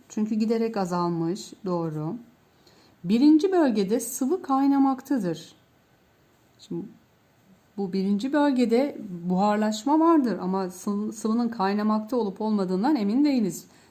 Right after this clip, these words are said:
Her sıcaklıkta buharlaşabilir. İkinci bölgede sıvı buharlaşmamıştır.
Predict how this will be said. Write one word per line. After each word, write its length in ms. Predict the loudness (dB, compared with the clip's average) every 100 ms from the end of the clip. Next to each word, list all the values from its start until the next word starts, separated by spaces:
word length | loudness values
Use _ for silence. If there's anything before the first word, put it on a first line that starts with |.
| _ _ _ _ _ _ -4
Her 140 | -4
sıcaklıkta 600 | -4 -8 -10 -12 -8 -4
buharlaşabilir. 800 | -2 0 -2 -2 -4 -4 -8 -10 _ _ _ _ _ _ -10
İkinci 440 | -4 0 2 2
bölgede 420 | 2 2 2 0
sıvı 420 | -2 0 0 2
buharlaşmamıştır. 1300 | 2 2 2 2 0 -2 -2 0 -2 -6 -6 -6 -8